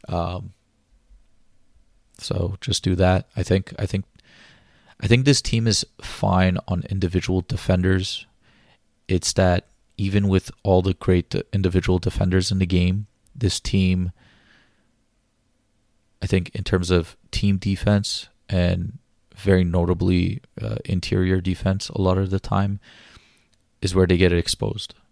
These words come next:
right? So I don't think it's just a matter of, you know, putting more defensive-minded players in the game is gonna solve it. I think this team, uh, can benefit from having more of an offensive lean.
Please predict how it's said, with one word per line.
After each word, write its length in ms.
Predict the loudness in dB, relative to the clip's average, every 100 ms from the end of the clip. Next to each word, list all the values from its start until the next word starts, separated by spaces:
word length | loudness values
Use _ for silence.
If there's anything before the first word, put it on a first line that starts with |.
| _
right? 220 | -6 -4
So 100 | 0
I 80 | 2
don't 220 | 2 2
think 160 | 0 0
it's 120 | 0
just 220 | 0 -2
a 60 | -2
matter 340 | 0 0 2
of, 240 | 2 0 -6 -20 _ _ _ _ _ _ _ _ _ _ _ _ _ _ _ _ _
you 140 | -6 -4
know, 140 | -2
putting 520 | 0 0 0 0 -2 -8 _ _
more 240 | -2 0 0
defensive-minded 880 | -2 -4 -4 -6 -6 -6 -4 -6 -4
players 400 | -4 -4 -4 -8
in 60 |
the 80 | -10
game 320 | -8 -10 -12 -14
is 140 | -10 -8
gonna 200 | -6 -6
solve 280 | -4 -4 -4
it. 80 | -4
I 100 | -2
think 260 | -2 -4
this 160 | -4 -6
team, 420 | -2 -2 0 -2 -10 -20 _ _ _ _ _ _ -8
uh, 320 | -4 -4 -4 -4
can 160 | -2
benefit 520 | 4 4 4 2 -2
from 320 | 0 0 0 2
having 320 | 0 0 0
more 160 | 0
of 100 | 0
an 100 | 0
offensive 500 | -2 -4 -6 -6 -8
lean. 260 | -8 -10 -12